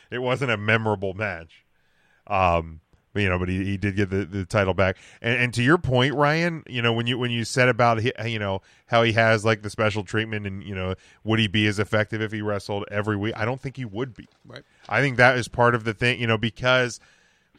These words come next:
Speaker 1: when he left W W E and, and then he, you know, he did the stuff in Japan, he went to the N F L, but then he ultimately went to the U F C. Like, you don't see a U F C fighter fight every week. Like,
Speaker 2: Sure,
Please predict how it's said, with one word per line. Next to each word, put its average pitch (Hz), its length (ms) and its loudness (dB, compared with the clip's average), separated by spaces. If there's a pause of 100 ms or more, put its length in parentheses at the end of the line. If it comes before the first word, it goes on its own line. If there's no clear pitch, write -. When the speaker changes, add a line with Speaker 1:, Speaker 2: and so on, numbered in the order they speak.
(360)
Speaker 1:
when 117 140 -2
he 110 120 0
left 139 320 4
W 151 200 4
W 123 300 2
E 101 320 0
and, 98 220 -8
and 101 180 -6
then 101 100 -2
he, 98 140 -2
you 98 160 -8
know, 90 80 -6
he 90 80 -6
did 101 180 -2
the 101 140 -4
stuff 120 260 -2
in 120 80 -6
Japan, 113 440 0
he 104 80 -2
went 95 160 -4
to 107 40 -4
the 110 120 0
N 110 80 -2
F 110 120 -6
L, 104 200 2
but 107 60 -6
then 101 120 -2
he 101 80 -2
ultimately 110 440 -2
went 104 180 -6
to 104 80 -10
the 98 100 -8
U 98 160 0
F 90 100 -6
C. 104 460 -4 (480)
Like, 101 320 -2 (560)
you 113 120 0
don't 131 280 2
see 135 600 0
a 110 100 -2
U 117 260 2
F 107 100 0
C 123 280 -6
fighter 104 560 0 (320)
fight - 560 -4 (1200)
every 113 300 0
week. 98 300 -4
Like, 104 140 -2
Speaker 2:
Sure, 180 140 -4